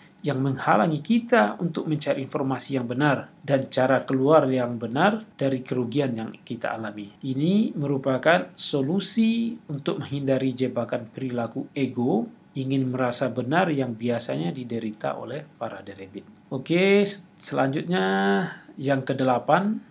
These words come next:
hal yang berbeda yang bisa dilakukan oleh The Rabbit itu adalah keep quiet and carry on. Tetap diam dan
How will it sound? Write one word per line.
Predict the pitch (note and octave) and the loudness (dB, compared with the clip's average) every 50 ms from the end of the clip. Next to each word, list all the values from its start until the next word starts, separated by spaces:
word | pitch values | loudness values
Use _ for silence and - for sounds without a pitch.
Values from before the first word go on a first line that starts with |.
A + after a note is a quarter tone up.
| - | -20
hal | _ - - - C#3+ C3+ C3 B2+ | _ -16 -10 -8 -6 -4 -2 -2
yang | B2+ C3 C3 B2+ B2+ B2 | 0 0 0 -2 -2 -4
berbeda | B2 C3+ C3 A#2 A#2 C3+ B2+ B2 B2+ A#2+ | -4 -4 -4 -2 0 0 0 0 0 -2
yang | A#2+ B2 B2+ B2 B2 | -2 -4 -4 -4 -4
bisa | A#2+ B2 A#2+ - B2+ | -4 -6 -4 -4 -4
dilakukan | A#2 A2+ A#2 A#2+ A#2+ A2+ A#2 - C3 B2 - - B2 B2 - - | -4 -4 -6 -6 -6 -6 -6 -8 -10 -6 -4 -4 -4 -4 -6 -8
oleh | - B2+ A#2 - A#2+ | -8 -10 -8 -10 -6
The | A#2+ B2 | -6 -4
Rabbit | A#2+ A#2 A2+ A2 C3 D3 D3 - | -4 -4 -4 -4 -4 -6 -4 -6
itu | D3 C3+ C#3 - E3+ - | -10 -10 -6 -6 -6 -6
adalah | - A#2 A#2 A#2 A#2 C#3+ F3 - - - - _ _ | -6 -6 -6 -4 -2 -2 -2 -4 -6 -16 -20 _ _
keep | - F#3+ F#3 F#3 F#3 - | -2 -2 -2 -2 -6 -12
quiet | - - E3 E3 D#3 D3+ D3+ D3+ D#3 D3+ - | -8 0 4 6 6 8 6 4 2 0 -4
and | - D3 C3+ C3+ C3 | -6 -6 -6 -6 -6
carry | - - B2+ B2+ B2+ B2+ | -4 -4 -2 -2 0 -2
on. | A#2+ A#2+ A#2 A#2 G#2+ - - _ _ _ | -2 -2 -2 -4 -6 -8 -12 _ _ _
Tetap | - D3+ - - D3+ D3 - C3+ | -10 -10 -2 0 0 0 0 -4
diam | B2 B2 B2 B2 C3+ E3 G#3+ A3+ C4 - - - _ | -6 -2 0 2 2 4 2 2 -2 -4 -8 -14 _
dan | C3 C3 C3+ D3+ F3 - - | -4 0 0 0 0 -2 -8